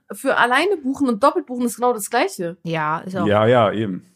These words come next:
Speaker 1: Da hätte, also ihr hättet da auch für zwei Leute buchen können,
Speaker 2: Ja,
Speaker 1: einfach Hälfte, Hälfte
Speaker 2: das hat
Speaker 1: machen
Speaker 2: nichts
Speaker 1: können.
Speaker 2: geändert.
Speaker 1: Also das
Speaker 3: Echt?
Speaker 1: ist
Speaker 3: Okay,
Speaker 1: nichts
Speaker 3: scheiße,
Speaker 1: Illegales,
Speaker 3: dann hat's ja
Speaker 1: ja.
Speaker 3: gar nichts gebracht.
Speaker 1: <laughs>
Speaker 3: Ähm, ist ja auch egal. Auf jeden Fall war das Venicraft bei mir. Wir
Speaker 1: Ah,
Speaker 3: haben uns ein
Speaker 1: lol.
Speaker 3: Zimmer geteilt.
Speaker 2: Ich erinnere mich.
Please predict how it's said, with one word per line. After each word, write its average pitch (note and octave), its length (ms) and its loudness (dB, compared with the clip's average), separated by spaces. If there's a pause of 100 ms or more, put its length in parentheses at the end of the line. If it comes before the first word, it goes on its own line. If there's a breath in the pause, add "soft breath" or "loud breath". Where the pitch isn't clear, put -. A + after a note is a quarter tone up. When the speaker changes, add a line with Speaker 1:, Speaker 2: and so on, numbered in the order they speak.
(280)
Speaker 1:
Da - 80 0
hätte, B3+ 260 2
also A#3 200 2
ihr B3+ 160 -2
hättet C4+ 180 -2
da A3+ 60 6
auch G#3 120 0
für A3 220 -10
zwei B3 220 0
Leute B3 260 -2
buchen A3 280 -6
können, G3+ 180 0
Speaker 2:
Ja, - 40 0
Speaker 1:
einfach F#3+ 160 -4
Hälfte, G3+ 240 -6
Hälfte F#3 140 -4
Speaker 2:
das E3 80 -14
hat F3+ 120 -4
Speaker 1:
machen F#3 80 -4
Speaker 2:
nichts F3+ 240 -6
Speaker 1:
können. G#3+ 260 -2
Speaker 2:
geändert. G3 120 -2
Speaker 1:
Also G#3 180 4
das G#3+ 220 2
Speaker 3:
Echt? D3 220 0
Speaker 1:
ist C#4+ 80 4
Speaker 3:
Okay, C#4 80 6
Speaker 1:
nichts G#2+ 180 4
Speaker 3:
scheiße, G3 140 2
Speaker 1:
Illegales, G3+ 240 2
Speaker 3:
dann B2 120 6
hat's A#2 160 4
ja G#2+ 60 4
Speaker 1:
ja. F#2+ 60 0
Speaker 3:
gar G2 160 2
nichts G2+ 200 -4
gebracht. - 480 2
Speaker 1:
<laughs> B3 460 -4
Speaker 3:
Ähm, C3 400 0
ist D#3 160 2
ja B2+ 60 6
auch F2+ 80 2
egal. F2 220 -6
Auf F#2+ 160 -2
jeden C#3+ 160 0
Fall C#3+ 260 0
war B2 200 4
das C#3 240 -6
Venicraft C#3 720 0
bei F#2+ 140 -4
mir. A2+ 260 -4
Wir - 60 -2
Speaker 1:
Ah, - 60 4
Speaker 3:
haben A#4 80 4
uns C#4+ 140 0
ein F#3+ 60 -4
Speaker 1:
lol. A3+ 100 -6
Speaker 3:
Zimmer A3+ 200 0
geteilt. C3 460 -4
Speaker 2:
Ich F3+ 320 -8
erinnere F3 360 -2
mich. D#3 420 -10